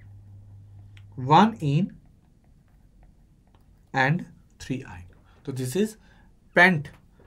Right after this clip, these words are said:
यहाँ पर ये ए हट जाएगा क्योंकि ए तभी यूज़ करना है जब डाई ट्राई होगा, तो यहाँ पर पेंट, तो this will be pent one in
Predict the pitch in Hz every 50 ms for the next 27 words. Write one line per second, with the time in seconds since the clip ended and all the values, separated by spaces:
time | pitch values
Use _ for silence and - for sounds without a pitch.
0 | - - 131 123 127 139 143 147 156 147 143 143 - - - _ - 127 131 131
1 | 123 120 120 - - - - _ - 143 143 151 151 156 156 156 151 156 160 160
2 | 160 185 175 180 160 147 - 165 - 147 147 147 147 147 151 143 147 165 175 180
3 | 170 175 - 175 160 160 160 165 165 165 185 185 190 185 - - - - - 131
4 | 123 139 131 135 123 117 117 123 120 135 147 160 160 165 160 160 165 165 165 165
5 | 156 170 175 185 190 185 - - - - - - 104 98 107 110 117 - 143 143
6 | 147 - - 143 135 131 127 123 123 - - - - - - - - - - -
7 | 117 123 123 123 143 131 143 160 165 156 - - 139 135 147 156 - 139 117 113
8 | 120 131 151 151 - 135 123 127 156 185 190